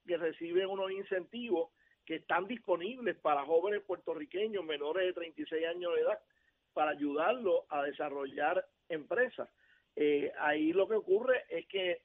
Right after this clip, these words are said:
no hay suficientes jóvenes que se han enterado que también hay incentivos para ellos, que no hay que vivir fuera de Puerto Rico y mudarse a Puerto Rico para recibirlo. De igual manera, la Ley veintidós,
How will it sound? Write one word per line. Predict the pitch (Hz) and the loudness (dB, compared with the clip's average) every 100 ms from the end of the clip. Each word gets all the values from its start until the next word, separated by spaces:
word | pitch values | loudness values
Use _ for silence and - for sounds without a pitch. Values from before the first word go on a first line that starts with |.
| 160 | -8
no | 156 | -6
hay | 170 | -6
suficientes | 175 185 185 - 190 190 190 | -6 -8 -8 -4 -4 0 2
jóvenes | 180 185 202 202 196 | 6 6 4 0 -4
que | 160 151 139 - _ _ _ | 0 2 2 0 _ _ _
se | 170 | -4
han | 165 | -4
enterado | 190 196 175 170 208 190 | -4 -2 0 4 4 4
que | 156 147 | -2 -4
también | 151 151 147 190 226 190 | -4 -2 -2 -2 -6 -4
hay | 175 170 | -4 -4
incentivos | 175 180 180 156 165 175 180 175 | -10 -10 -8 -10 -6 -2 -2 0
para | 160 147 165 | 0 2 0
ellos, | 220 175 | 0 -2
que | - 139 | -4 -4
no | 147 | -2
hay | 170 | -2
que | 190 | 0
vivir | 185 180 185 | 0 0 -4
fuera | - 170 170 | -2 0 0
de | 165 | 0
Puerto | 170 143 147 | -4 -4 -4
Rico | 151 180 - | -4 -6 -6
y | 151 | -6
mudarse | 143 151 151 | 0 0 0
a | 170 | -6
Puerto | 151 151 143 | -8 -8 -8
Rico | 139 165 - 143 _ - - _ | -8 -10 -10 -12 _ -20 -20 _
para | 160 151 143 | 4 4 4
recibirlo. | 147 135 135 214 175 123 _ _ - | -2 -4 -4 -4 -6 -10 _ _ -6
De | 160 | -2
igual | 151 160 | 0 2
manera, | 190 175 202 196 | 2 2 4 2
la | 160 | 0
Ley | 151 180 | 0 2
veintidós, | 202 196 165 170 | 2 0 -4 -2